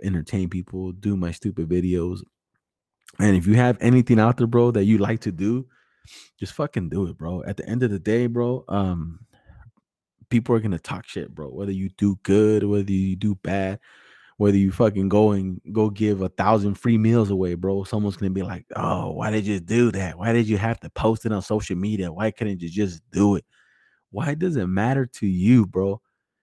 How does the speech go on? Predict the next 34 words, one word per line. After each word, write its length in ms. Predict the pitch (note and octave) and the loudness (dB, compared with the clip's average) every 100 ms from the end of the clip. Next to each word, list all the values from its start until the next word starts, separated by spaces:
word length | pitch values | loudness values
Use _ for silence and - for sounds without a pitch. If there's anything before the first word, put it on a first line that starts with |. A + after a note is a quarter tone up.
| _ _ _ | _ _ _
if 180 | G2+ - | -12 -6
I 60 | F#2 | -4
recorded 640 | F2 E2 - A2 G#2 G2 | -4 -6 -2 0 0 -2
it? 120 | G2 | -4
Or 160 | D#2+ F#2 | -4 -6
why 200 | A2+ C3 | -4 -2
does 200 | C#3 A#2 | -2 -2
it 80 | |
matter 260 | G2+ A2 B2 | -4 -4 -4
to 160 | - G2+ | -4 0
you 140 | A2 | 0
if 100 | G2+ | 0
I 40 | |
had 220 | G2+ G#2+ - | -4 -4 -6
to 80 | - | -6
document 600 | G2 D#3 - F#2+ F#2+ - | -6 -6 -6 -4 -4 -8
me 220 | - G#2 F#2+ | -6 -4 -2
giving 320 | G2+ G2+ G2+ | 0 0 0
it 100 | F#2+ | -2
to 80 | F#2 | -6
somebody? 380 | - F#2 F#2 F#2+ | -6 -2 -2 -2
Like, 240 | F2 F#2+ _ | -6 -10 _
I 120 | - | -2
still, 580 | G#2+ - - C3+ C#3+ C#3 - _ _ _ _ _ _ _ - | -2 -4 2 6 8 6 0 _ _ _ _ _ _ _ -2
at 120 | G#2+ | -2
the 140 | - - | 0 0
end 140 | B2 | 2
of 60 | G#2+ | 4
the 100 | F#2 | 4
day, 480 | A2 A2 A#2+ B2+ C3 G#2+ | 4 4 4 2 -4 -2
did 240 | A#2+ A2+ | 2 2
something 460 | - B2 B2 A2 G#2 | 2 -2 0 -2 -2
good, 340 | - A2+ G#2 G2+ | 4 6 4 2
bro. 360 | G2 G2+ G#2+ | 0 0 -4